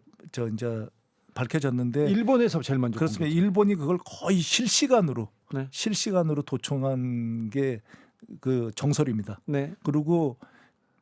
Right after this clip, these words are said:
Speaker 1: 그 미그 이십오 기가 소련에서 일본으로 망명했을 때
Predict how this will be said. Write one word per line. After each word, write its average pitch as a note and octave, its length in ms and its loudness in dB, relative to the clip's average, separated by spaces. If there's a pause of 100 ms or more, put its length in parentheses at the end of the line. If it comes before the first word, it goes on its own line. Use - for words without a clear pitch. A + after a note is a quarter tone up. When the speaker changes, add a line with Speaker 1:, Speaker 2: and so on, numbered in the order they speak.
(140)
Speaker 1:
그 C3+ 460 0
미그 D#3+ 240 2
이십오 D3 680 2
기가 C3 460 0 (300)
소련에서 D#3 840 0
일본으로 D3 420 -2
망명했을 B2 600 -2
때 C3 300 -2